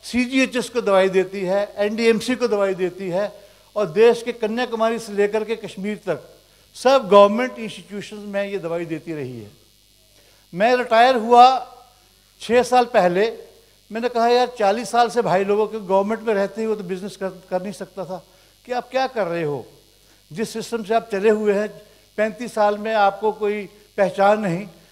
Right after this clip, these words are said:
तो हमने एक state of art factory बनाई, चालीस करोड़ की investment करके एक डब्ल्यूएचओ जीएमपी कंप्लायंस facilities create की, जो हर तरह की दवाई, वो एक काढ़े से लेकर के capsule, tablet, syrup तक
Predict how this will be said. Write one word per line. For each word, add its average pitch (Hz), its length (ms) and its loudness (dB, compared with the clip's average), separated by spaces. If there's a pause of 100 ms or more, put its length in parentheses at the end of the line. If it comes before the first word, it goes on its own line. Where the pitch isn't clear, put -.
(200)
तो 247 60 0
हमने 254 320 0
एक 269 100 -4
state 277 420 4
of 233 80 -2
art 233 280 6
factory 208 300 -8
बनाई, 190 360 -2 (600)
चालीस 233 340 4
करोड़ 233 280 6
की 233 120 -6
investment 220 520 -4
करके 226 400 -2
एक 214 460 -4 (400)
डब्ल्यूएचओ 220 600 -2
जीएमपी 196 480 -4
कंप्लायंस 185 960 -10
facilities 175 640 -10
create 175 220 -8
की, 208 300 -18 (580)
जो 220 100 -2
हर 196 220 2
तरह 247 260 4
की 240 140 -4
दवाई, 165 340 2 (920)
वो 247 280 6
एक 226 240 4
काढ़े 202 360 8
से 240 140 -4
लेकर 214 360 2
के 240 200 0
capsule, 220 480 0
tablet, 214 500 0
syrup 208 260 -2
तक 160 340 -6